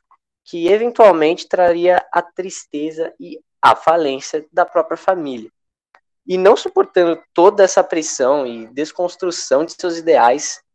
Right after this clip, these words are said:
com a falência de sua família, Teodoro acaba por suicidar-se. Assim, o foco da narração passa a ser em torno das mulheres da obra,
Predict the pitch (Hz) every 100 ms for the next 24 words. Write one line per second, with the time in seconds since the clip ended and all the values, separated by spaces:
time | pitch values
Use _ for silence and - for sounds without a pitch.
0 | _ - 147 - 135 120 135 185 185 185
1 | 165 - 147 135 147 170 165 180 170 147
2 | 135 139 139 127 135 - 135 - 139 -
3 | 165 120 104 101 - _ - - _ _
4 | _ _ _ _ _ _ _ _ 151 151
5 | - 202 196 139 131 - 196 196 170 160
6 | 143 127 - 147 160 _ _ _ _ _
7 | - 165 165 170 - 175 170 165 175 175
8 | 185 175 175 170 202 220 147 117 117 135
9 | 147 127 123